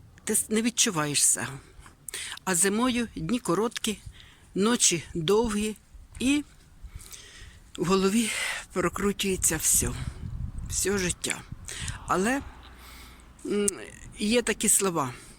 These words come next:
Якщо тобі важко і ти не знаєш, що робити, то завжди роби крок вперед. От і я роблю крок вперед.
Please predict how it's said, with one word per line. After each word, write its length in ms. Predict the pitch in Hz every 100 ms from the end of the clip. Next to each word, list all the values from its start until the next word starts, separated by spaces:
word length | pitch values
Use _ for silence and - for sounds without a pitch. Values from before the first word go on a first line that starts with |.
| -
Якщо 380 | 170 196 - 247
тобі 260 | 220 190 190
важко 480 | 220 226 - - -
і 80 | 185
ти 160 | - 233
не 160 | 233
знаєш, 420 | 202 202 208 190
що 180 | - 175
робити, 540 | 160 156 202 240 202 196 - - - -
то 220 | - 269 -
завжди 640 | 156 165 151 151 185 247 -
роби 420 | 151 151 147 185 196 -
крок 360 | 147 156 156 -
вперед. 680 | - 139 131 104 - - - - - -
От 160 | 262 277 -
і 140 | 180 147
я 200 | 143 143 - _ -
роблю 460 | 165 160 180 247 277 -
крок 380 | - 156 175 -
вперед. 640 | - - 151 - - -